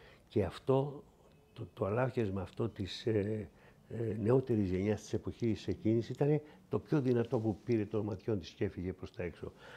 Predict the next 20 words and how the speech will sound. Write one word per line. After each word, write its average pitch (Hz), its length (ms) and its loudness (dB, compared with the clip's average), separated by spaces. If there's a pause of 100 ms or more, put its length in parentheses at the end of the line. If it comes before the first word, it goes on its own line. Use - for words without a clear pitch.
(280)
Ζητήσανε 127 580 0 (440)
κυρίως 113 420 6
την 123 140 2
αξιοπρέπειά 107 720 4
τους. - 360 -12 (1400)
Όχι 117 220 2
μόνο 135 220 8
την 110 140 4
επιβίωσή 92 560 2
τους. - 300 -12 (140)
Πέραν 120 220 2
δεν 101 120 4
μπορούσαν 95 300 4
να 76 120 -2
οικοδομήσουν 95 400 4
τη 85 60 -2
ζωή 90 280 2
τους. - 340 -12 (800)
Αλλά, 104 600 0 (760)
α, 95 340 -4